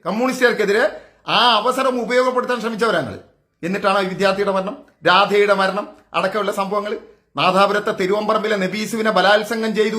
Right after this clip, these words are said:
എന്ന കള്ളക്കഥ പ്രചരിപ്പിച്ചാണ് ഒരു തെരഞ്ഞെടുപ്പ് കേരളത്തിൽ നിങ്ങൾ ജയിച്ചു കയറിയത്. അതിന്റെ പേരിൽ ഒരു മനുഷ്യനെ കൊന്നത്. സത്യം തിരിഞ്ഞ, തിരിച്ച ലോകം അറിഞ്ഞപ്പോഴേക്കും ഇടതുപക്ഷം തോറ്റിരുന്നു.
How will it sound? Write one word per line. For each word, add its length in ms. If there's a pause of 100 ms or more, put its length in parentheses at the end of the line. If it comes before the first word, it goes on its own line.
എന്ന 100 (100)
കള്ളക്കഥ 520
പ്രചരിപ്പിച്ചാണ് 640 (360)
ഒരു 180
തെരഞ്ഞെടുപ്പ് 500
കേരളത്തിൽ 340
നിങ്ങൾ 200
ജയിച്ചു 280
കയറിയത്. 260 (300)
അതിന്റെ 260
പേരിൽ 240
ഒരു 120
മനുഷ്യനെ 360
കൊന്നത്. 260 (400)
സത്യം 300
തിരിഞ്ഞ, 220 (240)
തിരിച്ച 240 (260)
ലോകം 280
അറിഞ്ഞപ്പോഴേക്കും 540 (380)
ഇടതുപക്ഷം 500
തോറ്റിരുന്നു. 360